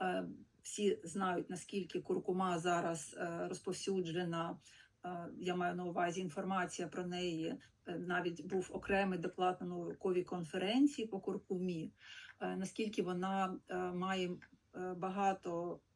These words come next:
терапевтичних, е, і лікувальних властивостей. Е, так от, сам-, саме серця куркуми, куркумін, е, міститься, е, в куркумі всього на один відсоток, один,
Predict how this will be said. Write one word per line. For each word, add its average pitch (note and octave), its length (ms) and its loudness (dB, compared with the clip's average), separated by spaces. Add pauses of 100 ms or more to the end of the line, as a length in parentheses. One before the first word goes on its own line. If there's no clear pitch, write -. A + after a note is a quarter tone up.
(260)
терапевтичних, F#3 1080 -2
е, E3+ 220 0
і F3+ 120 2
лікувальних F3+ 680 2
властивостей. F3 840 0 (380)
Е, G#3 100 -4
так G3 220 -2
от, A3 140 6
сам-, G3+ 320 0
саме A3 360 2
серця G#3+ 560 0
куркуми, F#3+ 880 0 (120)
куркумін, A3+ 880 6 (160)
е, F#3+ 100 -4
міститься, G3 760 0
е, F#3 140 0
в F3+ 100 -6
куркумі G#3+ 500 2
всього G#3 420 2
на F#3+ 160 2
один G#3+ 520 2
відсоток, F#3 760 -6
один, F#3 500 0